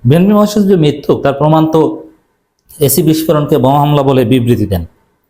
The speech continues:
অতএব তিনি যে কি মিথ্যে কথা বলতে পারেন, এটা তো বোঝাই যায়। বিবৃতিতে বিএনপির মহাসচিব বলেন, "ধর্ষণ ও নিপীড়নের বিরুদ্ধে যারা সচেতনতা তৈরি করেছেন,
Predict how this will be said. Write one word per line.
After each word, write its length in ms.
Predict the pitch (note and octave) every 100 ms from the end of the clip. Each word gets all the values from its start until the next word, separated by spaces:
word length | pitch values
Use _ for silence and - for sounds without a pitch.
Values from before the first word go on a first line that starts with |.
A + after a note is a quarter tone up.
| _ _ _ _ - B2
অতএব 240 | B2+ D3+ -
তিনি 180 | D3
যে 80 | D3+
কি 140 | D3+ D#3+
মিথ্যে 280 | D3+ -
কথা 160 | E3+ F3
বলতে 240 | D#3+ D#3
পারেন, 280 | D#3 B2 B2
এটা 140 | G#2+ A#2
তো 100 | C3
বোঝাই 300 | A2+ A2+ G#2
যায়। 180 | G2+ - - - - - _ _ _ _ _ _ - -
বিবৃতিতে 680 | C3 C#3 D#3+ E3 F3 F3+ - - _ - _ _ _ _ _ -
বিএনপির 280 | D3+ D#3 D#3
মহাসচিব 420 | D3 C#3+ D3+ D3+
বলেন, 300 | C3 B2+ G3+ - - - - _ _ _ _ _ _ - -
"ধর্ষণ 260 | C3 C#3+ F#3
ও 80 | F3+
নিপীড়নের 420 | D#3 E3 E3+ E3
বিরুদ্ধে 320 | C3+ B2+ D3
যারা 200 | D3+ C#3
সচেতনতা 520 | - B2+ A#2+ D3+ D3+
তৈরি 260 | D3+ B2 B2+
করেছেন, 440 | B2 A2+ A2 D#3+